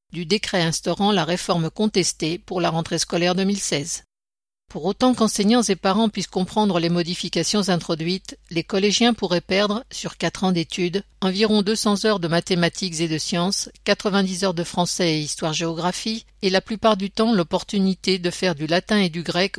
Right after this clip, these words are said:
autrement que sous forme d'un, entre guillemets, module langue et culture de l'Antiquité. Ce rabotage aurait pour but de dégager des heures d'E P I, les enseignements pratiques interdisciplinaires, en groupe restreint, faisant intervenir éventuellement plusieurs professeurs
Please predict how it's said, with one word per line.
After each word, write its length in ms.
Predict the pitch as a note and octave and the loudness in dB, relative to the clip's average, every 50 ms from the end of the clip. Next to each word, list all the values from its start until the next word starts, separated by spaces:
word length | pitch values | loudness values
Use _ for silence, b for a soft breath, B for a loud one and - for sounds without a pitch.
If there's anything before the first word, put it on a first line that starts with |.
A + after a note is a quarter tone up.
| - - | -8 -6
autrement 480 | A3 G3 - - G3+ G3 G3 G3 G3+ | -6 -4 -4 -2 0 2 2 2 0
que 120 | - - D3+ | 0 -2 -4
sous 180 | - - E3+ | -6 -6 -8
forme 360 | - - - F3+ E3 D#3+ D#3+ D3+ | -6 -2 -2 0 0 0 -2 -2
d'un, 300 | C3+ E3 F3+ G#3 A3+ - - | 0 0 0 0 -2 -6 -8
entre 260 | G3 F3+ - - F3 | -8 -8 -6 -4 -4
guillemets, 460 | D#3+ D#3 D#3 E3 E3+ F3+ F#3+ G#3+ - - | -4 -4 -2 -2 0 0 0 0 -2 -2
module 520 | B3+ F#3+ F3 G3 G3+ F3 F3+ G3 F3+ F3 F3 | 0 2 2 2 2 0 -2 -4 -2 0 2
langue 320 | F3+ F#3+ G3+ G#3 F3+ - - | 2 4 2 2 0 -2 -6
et 100 | - F3 | -6 -6
culture 460 | - - F#3 F3+ E3+ - - G#3 G#3 F3+ | -6 -4 -6 -6 -4 -4 -4 -4 -2 -2
de 100 | D#3+ D#3+ | -2 -2
l'Antiquité. 800 | D#3 D#3 D#3 - - F#3+ - - D#3 - - F#3+ E3 - - - _ _ _ _ _ - | -2 -2 -2 -2 -4 -6 -8 -8 -10 -8 -8 -8 -6 -8 -8 -14 _ _ _ _ _ -14
Ce 140 | - - F#3+ | -10 -6 -4
rabotage 560 | D#3 D#3+ E3 E3 F3+ G3 - - B3+ C4 - | -2 0 0 2 2 0 2 2 2 2 4
aurait 200 | A3+ G#3 G#3 G#3 | 4 4 4 2
pour 180 | - - G3+ G3 | 2 2 0 0
but 160 | G3 B3+ B3 | 0 -2 -2
de 100 | G#3 G#3 | -2 0
dégager 460 | E3 G3+ F#3 E3+ F#3 F#3 - C4+ B3 | 0 0 2 2 2 2 2 0 0
des 180 | G3 G3+ F#3+ F#3+ | 0 0 0 2
heures 160 | A#3 A3 F3+ | 2 2 2
d'E 160 | D#3 A3 A#3+ | 2 0 0
P 220 | A3+ - - G#3+ F#3 | 0 0 0 0 0
I, 260 | E3 D3+ C3+ - - _ _ - | 0 -2 -4 -8 -12 _ _ -6
les 200 | G3 E3+ D3 F3 | -4 -2 0 0
enseignements 440 | D#3+ - - F3 E3 F3+ G3+ G#3+ G3 | -2 0 0 0 2 2 2 2 2
pratiques 420 | - - F3 - - G3+ E3+ - | 2 0 0 0 0 -4 -2 0
interdisciplinaires, 1080 | E3+ D#3 - E3+ E3 D#3 E3 D#3 - F3 E3 - - G3+ G3+ G#3+ A#3 B3 B3+ A#3 A3+ - - | -2 0 0 -2 -2 -2 -2 -4 -4 -4 -4 -4 0 2 4 4 4 4 2 0 -4 -4 -2
en 120 | G3 F3 E3 | -2 -2 -2
groupe 240 | D#3+ D#3 D#3 - | -2 -6 -10 -6
restreint, 520 | - - F3+ - - - - A3+ A3+ A#3+ - - | -2 -2 -2 -2 -2 -2 0 2 2 2 0 -4
faisant 360 | - - A3 A3+ G#3 A#3 A3+ | -4 0 0 2 4 4 4
intervenir 580 | A3+ A3 - A#3 A3 G#3 G3+ G#3+ G#3 G#3+ G#3 F#3+ | 4 4 2 2 0 2 2 2 4 4 4 4
éventuellement 600 | G3+ F#3+ F#3+ G#3 G3+ - G3+ F#3+ F#3+ F#3+ F#3 F3 | 4 4 4 2 2 2 0 2 2 2 2 0
plusieurs 360 | - - G#3+ G3+ G3+ G#3 F#3 | -2 -2 -4 0 0 0 -2
professeurs 720 | - - F3 D#3+ - D#3+ D3 - - F#3+ E3+ E3+ F#3+ G#3+ | -2 -4 -8 -6 -4 -4 -4 -4 -2 0 2 2 0 0